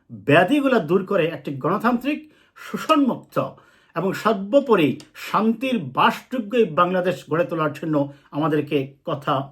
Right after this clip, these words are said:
বলতেই হবে যে কোনো ফরম্যাটে, যে কারো পক্ষে হোক বা যে কারো বিপক্ষে হোক, সেটা ব্যাপার নয়। দিন শেষে একটা কথা মনে রাখতে হবে, সবার আগে বাংলাদেশ।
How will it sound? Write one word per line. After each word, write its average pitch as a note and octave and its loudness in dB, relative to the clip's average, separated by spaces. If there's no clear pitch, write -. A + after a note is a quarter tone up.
বলতেই D3 0
হবে D3 -2
যে C3+ 0
কোনো C3+ -2
ফরম্যাটে, B2 -6
যে E3+ 4
কারো C4 4
পক্ষে A#3 -4
হোক D4 2
বা F3 0
যে D#3 0
কারো D3 0
বিপক্ষে C#3 -6
হোক, C3 0
সেটা D3 -4
ব্যাপার C3 -2
নয়। A#2 -2
দিন F3 4
শেষে F#3+ -8
একটা - -10
কথা D3+ -4
মনে C3+ -2
রাখতে - -6
হবে, C#3+ 2
সবার D3 0
আগে A2+ -2
বাংলাদেশ। A2 -6